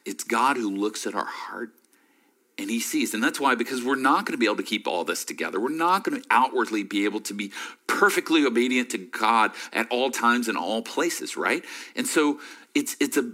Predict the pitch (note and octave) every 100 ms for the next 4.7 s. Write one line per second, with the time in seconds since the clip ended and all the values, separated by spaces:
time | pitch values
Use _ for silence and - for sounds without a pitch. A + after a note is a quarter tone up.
0 | - B2+ B2+ B2+ C3+ - - E3 D#3+ -
1 | A2+ B2+ C#3+ D3+ A2 G2+ G2+ B2 D#3+ -
2 | C3 G#2+ G2 - E3 D3 A2+ G#2 A2+ D3
3 | A3 B3 A#3 B2+ G2 G2+ G2 F#2 F#2 -
4 | F#2+ E2 F#2+ F2 E2 D2 -